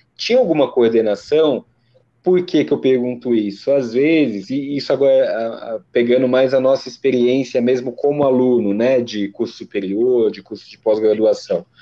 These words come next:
porque existem professores que acham que a aula dele é única, que o aluno só tem a aula dele e, e dá atividades, dá um,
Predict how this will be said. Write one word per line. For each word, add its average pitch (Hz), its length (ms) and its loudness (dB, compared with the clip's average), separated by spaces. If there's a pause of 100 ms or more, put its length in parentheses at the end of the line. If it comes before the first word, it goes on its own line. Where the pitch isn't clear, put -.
(920)
porque 147 300 0
existem 175 580 0
professores 175 600 0
que 185 120 0
acham 170 320 2
que 175 220 0
a 165 100 4
aula 170 300 4
dele 160 240 2
é 185 80 2
única, 160 560 0
que 117 260 -2
o 127 160 0
aluno 135 320 -2
só 151 200 -4
tem 143 240 -2
a 131 60 2
aula 117 280 2
dele 147 400 0
e, 127 380 -8
e - 20 -12
dá 120 280 -2
atividades, 113 1080 -2
dá 113 400 0
um, 107 200 -14